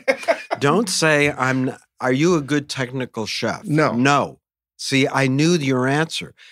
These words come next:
Speaker 2: Here's what technique is. I'm now going to tell your audience. Technique is redefining skill. You take any skill,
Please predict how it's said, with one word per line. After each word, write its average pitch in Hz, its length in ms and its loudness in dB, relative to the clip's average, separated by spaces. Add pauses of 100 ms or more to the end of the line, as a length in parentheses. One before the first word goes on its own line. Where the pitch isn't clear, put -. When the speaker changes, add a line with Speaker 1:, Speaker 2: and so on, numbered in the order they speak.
(180)
Speaker 2:
Here's 160 480 0 (180)
what 110 460 -6
technique 87 600 -10
is. - 240 -16
I'm 92 140 -8
now 110 220 -2
going 107 260 -2
to 90 80 -10
tell 92 300 -8
your 82 240 -6
audience. - 560 -20 (920)
Technique 151 560 -4
is 104 160 -6
redefining 101 1040 -6
skill. - 460 -16 (580)
You 101 100 -8
take 117 440 -4
any 120 300 -2
skill, 67 520 -10